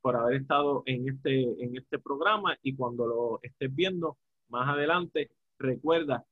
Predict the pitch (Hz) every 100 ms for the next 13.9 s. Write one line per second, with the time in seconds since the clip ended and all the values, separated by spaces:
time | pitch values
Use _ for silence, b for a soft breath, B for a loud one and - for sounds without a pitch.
0 | _ 135 127 113 - - 185 202 190 190
1 | 170 156 - 190 202 - 131 127 135 160
2 | 175 170 131 127 131 135 120 113 - 131
3 | 139 139 135 123 - 151 143 135 113 127
4 | 139 135 135 156 160 - 147 _ _ _
5 | 127 120 117 135 156 147 - - 135 123
6 | 123 160 160 120 - _ - 110 107 104
7 | - 107 - _ _ - 131 160 170 165
8 | 170 - _ _ - 190 190 190 180 _
9 | _ _ _ - 117 - 135 139 135 120
10 | - 131 139 135 135 139 160 160 147 123
11 | 120 123 127 131 - 131 135 120 127 127
12 | 123 127 - 156 - - 120 110 120 135
13 | - 107 113 107 120 120 127 208